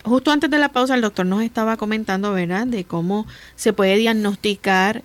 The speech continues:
esta condición, esta, esta, este tipo de,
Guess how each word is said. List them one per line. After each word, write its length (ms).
esta 360
condición, 880
esta, 340
esta, 920
este 260
tipo 320
de, 220